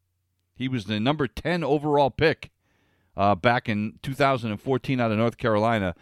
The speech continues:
but he has had problems dropping footballs his entire career. Matter of fact,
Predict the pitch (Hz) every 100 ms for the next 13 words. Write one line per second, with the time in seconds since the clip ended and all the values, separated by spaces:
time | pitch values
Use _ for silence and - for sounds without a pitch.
0 | _ _ 104 95 127 139 127 - 120 120
1 | - 127 123 107 95 85 - 113 117 120
2 | 107 117 107 104 98 90 92 87 85 80
3 | 101 101 98 90 95 80 - - - 127
4 | 160 - 160 151 -